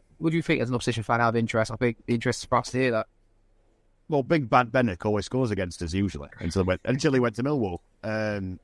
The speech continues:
Speaker 2: we always, me and my mate, you were saying top corner, like, "Oh no, not Bennick, anybody but Bennick," every time. But like you said, I think he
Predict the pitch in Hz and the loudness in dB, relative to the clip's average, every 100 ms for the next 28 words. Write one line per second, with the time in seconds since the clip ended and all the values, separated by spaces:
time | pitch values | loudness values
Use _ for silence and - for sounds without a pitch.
0 | - 127 123 98 117 120 110 113 101 - | 0 2 4 2 0 2 4 2 2 0
1 | 120 110 107 - 107 95 95 92 87 80 | 0 0 -2 0 2 4 2 2 -2 -8
2 | - 95 82 80 80 80 - - 113 113 | -6 -4 -2 -2 -2 -4 -8 -4 0 2
3 | 90 87 82 - - - - - _ - | 2 0 -2 -6 -20 -20 -20 -20 _ -8
4 | 143 85 80 76 78 - _ _ - - | -8 -4 -2 -2 -4 -6 _ _ -20 -20
5 | - 120 98 104 - 87 82 - 170 170 | 0 2 4 0 2 0 0 0 0 0
6 | 113 - 151 156 139 147 131 110 131 127 | -2 -6 2 4 4 0 0 -2 0 0
7 | 123 113 | 2 0